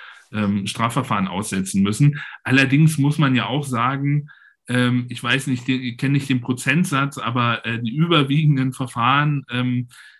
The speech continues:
äh, gegen, gegen diese Menschen, ähm, meistens sind es ja, ist es ja Pe-, Personal von Konzentrations- und Vernichtungslagern, äh, werden ja eingestellt und, äh, ähm, auch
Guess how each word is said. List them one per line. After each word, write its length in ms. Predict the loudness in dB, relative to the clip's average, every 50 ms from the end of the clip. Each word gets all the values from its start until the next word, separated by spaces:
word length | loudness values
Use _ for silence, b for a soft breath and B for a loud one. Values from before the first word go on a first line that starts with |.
| B B -6
äh, 200 | -4 -4 -2 0
gegen, 440 | 0 0 2 2 2 0 0 -2
gegen 240 | -2 0 2 2 2
diese 220 | 0 0 -2 -2 -2
Menschen, 720 | -2 0 0 0 0 0 0 -2 -2 -2 -2 -4 -8 -10 _ _ _ _ _ -14
ähm, 920 | -10 -8 -6 -6 -6 -6 -6 -6 -8 -10 -12 -16 -18 -18 -20 -20 -20 -20 -20 -20 -20 -20 -14
meistens 500 | -10 -10 -6 -6 -6 -6 -6 -6 -4 0
sind 180 | 0 0 0
es 120 | -2 -4 -2
ja, 260 | 0 0 0 0 0
ist 180 | -2 -4 -6 -8
es 120 | -6 -4
ja 100 | -4 -4
Pe-, 160 | -2 -4 -6 -8 _ -12 -8 -6 -4 -6
Personal 560 | -4 0 0 2 4 4 6 6 6 4 4
von 160 | 2 2 2
Konzentrations- 840 | 2 0 -2 -2 -4 -4 -4 -4 -2 0 2 4 4 4 4 2 0
und 160 | -2 -2 0
Vernichtungslagern, 1000 | 0 0 0 0 0 0 0 0 0 0 0 0 2 2 4 4 2 2 2 -2 B B B B B B B
äh, 300 | 0 0 2 0 0 0
werden 220 | 0 2 2 4 2
ja 160 | 2 0 0
eingestellt 760 | 0 4 6 6 6 6 4 0 -4 -2 0 0 0 0 -2
und, 340 | -4 -4 -4 -4 -4 -6 -10
äh, 260 | -6 -4 -2 -2 -4 -4 B B B B B B -8
ähm, 380 | -2 0 0 0 0 -2 -4 -8 _ _ -4
auch 360 | 0 2 2 2 0 -4 -10